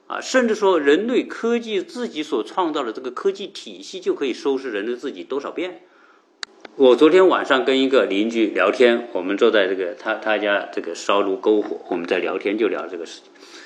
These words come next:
我说人类啊，呃，科技越发展，对吧？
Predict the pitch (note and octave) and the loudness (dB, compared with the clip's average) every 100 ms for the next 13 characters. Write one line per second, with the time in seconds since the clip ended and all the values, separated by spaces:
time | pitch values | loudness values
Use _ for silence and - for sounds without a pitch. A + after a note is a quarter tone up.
0 | - - - _ _ _ _ _ _ _ | -20 -20 -20 _ _ _ _ _ _ _
1 | C#3+ E3 F#3+ C3 - B2 E3 F#3 A2 F2 | 4 6 6 4 0 2 4 4 2 -2
2 | - _ _ _ _ _ _ _ _ _ | -12 _ _ _ _ _ _ _ _ _
3 | - G#2+ G2 G#2+ - - B3+ A#3+ G#3 E3 | -6 -4 -4 -4 -4 2 2 2 0 2
4 | F3+ C3 C#3 B2 A#2+ - - - G#2 - | 4 4 2 2 0 -10 -18 -6 -6 -6
5 | - - _ - G2 E2+ | -12 -20 _ -4 -4 -4